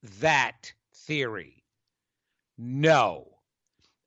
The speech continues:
And that's what tempting the Lord thy God means. Should you test the idea that you can go through this without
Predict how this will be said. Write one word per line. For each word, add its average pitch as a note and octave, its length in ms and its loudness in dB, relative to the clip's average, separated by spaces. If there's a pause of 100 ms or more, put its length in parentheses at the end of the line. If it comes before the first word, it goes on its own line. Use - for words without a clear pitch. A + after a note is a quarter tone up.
(120)
And A#2+ 200 -8
that's F#3 400 0
what F#3 220 -2
tempting E3 480 -6
the C#3+ 100 -4
Lord C#3 400 0
thy C3 220 0
God A#2+ 460 -4
means. G2+ 760 -16 (920)
Should E3 480 2
you G#3 200 -2
test - 680 0
the A3 180 -2
idea D#3+ 840 0 (100)
that C#3 320 -2
you F3 520 -2
can D#3 340 -6
go D3 240 0
through E3 680 2 (600)
this D#3 580 2
without C#3 960 0